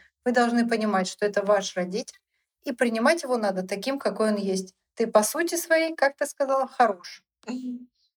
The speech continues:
Speaker 1: И
Speaker 2: По
Speaker 1: если
Speaker 2: существованию, так сказать.
Speaker 1: Да, если вы из этой точки будете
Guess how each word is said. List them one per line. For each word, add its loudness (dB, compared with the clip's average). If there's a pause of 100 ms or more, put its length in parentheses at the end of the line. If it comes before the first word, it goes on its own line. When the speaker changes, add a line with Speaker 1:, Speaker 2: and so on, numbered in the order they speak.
(280)
Speaker 1:
И -2
Speaker 2:
По 2
Speaker 1:
если 0
Speaker 2:
существованию, 2
так -8
сказать. -2
Speaker 1:
Да, 6
если -2
вы -2
из 0
этой 2
точки 0
будете -6